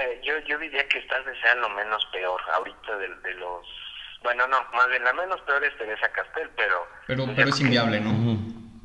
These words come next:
Speaker 1: Sí, ya, o sea, de ella ya mejor, eh, next con, eh, con este, con ese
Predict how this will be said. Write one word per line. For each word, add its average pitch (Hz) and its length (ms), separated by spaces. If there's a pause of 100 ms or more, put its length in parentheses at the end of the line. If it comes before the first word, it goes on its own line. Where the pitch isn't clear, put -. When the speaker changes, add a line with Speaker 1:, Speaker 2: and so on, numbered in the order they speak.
(380)
Speaker 1:
Sí, 135 220
ya, 120 140
o 120 60
sea, 127 120
de 147 140
ella 160 240
ya 123 220
mejor, 117 380 (300)
eh, 69 140
next 117 280
con, 98 160 (460)
eh, 90 180
con 107 200
este, 78 840
con 113 140
ese - 160